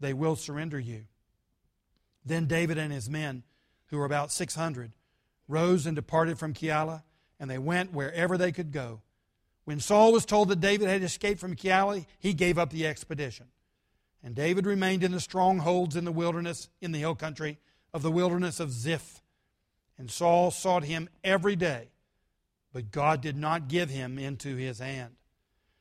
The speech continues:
Now notice that the, that, that the Lord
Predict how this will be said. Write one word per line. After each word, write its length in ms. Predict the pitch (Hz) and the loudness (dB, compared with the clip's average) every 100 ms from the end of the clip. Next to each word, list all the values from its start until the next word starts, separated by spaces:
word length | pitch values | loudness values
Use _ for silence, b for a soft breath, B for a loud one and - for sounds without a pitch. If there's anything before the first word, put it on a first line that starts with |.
| _ _ _ _ _ _ - | _ _ _ _ _ _ -4
Now 180 | 180 190 | 0 2
notice 500 | 214 240 190 185 - | 4 6 4 2 0
that 200 | 180 156 _ _ _ _ _ _ _ _ _ _ | -2 -2 _ _ _ _ _ _ _ _ _ _
the, 400 | 135 175 160 160 - _ _ _ _ _ _ _ _ _ | 2 4 4 0 -10 _ _ _ _ _ _ _ _ _
that, 280 | 143 160 180 | -8 -6 -6
that 120 | 131 | -4
the 80 | - | 2
Lord 540 | 160 190 214 175 165 | 6 10 12 10 6